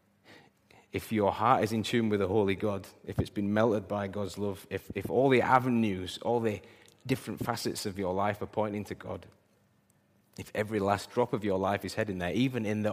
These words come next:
awesome, brilliant good times, that is authentic worship. This is worship. God says it, doesn't it? He says, you know, with a guy with all the money, he says, you know, "Look at this guy."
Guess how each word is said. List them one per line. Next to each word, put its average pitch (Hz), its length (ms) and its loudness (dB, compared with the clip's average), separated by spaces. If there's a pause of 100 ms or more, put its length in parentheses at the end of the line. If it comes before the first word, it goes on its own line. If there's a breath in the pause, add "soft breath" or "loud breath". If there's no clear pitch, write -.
awesome, 123 460 0
brilliant 123 500 -2
good 104 180 -6
times, 85 400 -10 (300 loud breath)
that 107 200 -2
is - 180 -4
authentic 95 840 -6 (160)
worship. 90 420 -6 (140)
This 98 320 -4
is 95 300 -6 (260 loud breath)
worship. 101 320 -2
God 139 200 6
says 160 220 2
it, 98 80 -4
doesn't 120 220 0
it? 90 80 -2
He 92 80 -4
says, 104 300 0 (640 loud breath)
you 107 60 -2
know, 104 60 0
with 101 120 2
a 101 40 2
guy 123 220 6
with 127 100 6
all 113 140 8
the 110 80 2
money, 107 260 -2
he - 80 -8
says, 104 220 -4 (160)
you - 80 -14
know, 131 80 -8
"Look 160 260 0
at - 80 0
this 156 160 0
guy." 123 300 -4